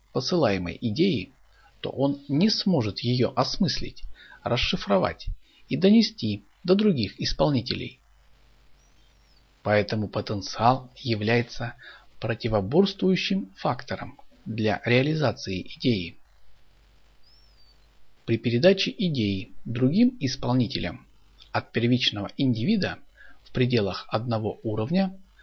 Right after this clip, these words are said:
происходит понижение потенциала до среднего потенциала широких масс восприятия.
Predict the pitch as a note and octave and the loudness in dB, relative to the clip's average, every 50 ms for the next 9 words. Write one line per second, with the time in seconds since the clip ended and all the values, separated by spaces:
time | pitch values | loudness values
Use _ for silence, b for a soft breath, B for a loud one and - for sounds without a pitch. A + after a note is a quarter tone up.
0 | B B B B - C3 A#2 A2 G#2+ - - - D#3+ D#3+ E3 D#3+ - - _ - | B B B B -6 -2 -2 0 -2 -2 0 0 0 0 0 -2 -6 -20 _ -8
1 | - - E3+ G3+ A3+ A3 F3+ E3 C3+ A#2 G2+ G2 F#2 - - G2 - A2 G#2 G2 | -2 2 4 4 4 4 4 4 2 2 2 -2 -4 -4 -6 -6 -4 -4 -6 -6
2 | - - - G2 G2+ A#2+ C#3+ E3 F3+ F#3 B B B B B B B - G#2 G2 | -4 -2 0 2 2 4 2 0 -4 -6 B B B B B B B -10 -8 0
3 | F#2 B2+ E3+ G#3 - - _ - - - - A2 G2+ A#2+ D#3 F#3 F#3 F#3+ F#3+ G3 | 2 2 2 2 0 -8 _ -8 -6 -4 -2 0 2 4 4 4 4 4 2 2
4 | G3+ G3+ G3+ - - C3+ - - A2 G#2 - - - G2+ G#2+ B2+ C3 C#3 C#3 - | 0 -2 -2 -6 -10 -8 -4 -4 -6 -6 -6 -6 -4 -2 -2 -2 -2 -4 -6 -10
5 | _ _ _ - - - - A2+ G#2+ A#2 C3 B2+ - - - - F#2+ G2 G#2 G#2+ | _ _ _ -10 -6 -4 -2 -2 0 -2 -2 -2 -6 -10 -8 -4 -2 -2 -2 -2
6 | - - - - D#3+ B2+ B2 - - - C#3+ C#3 C3 A2 F#2+ - G#2 F#2+ - - | -4 -12 -12 -8 -4 -4 -4 -4 -4 -2 2 2 4 2 2 0 -4 -6 -6 -8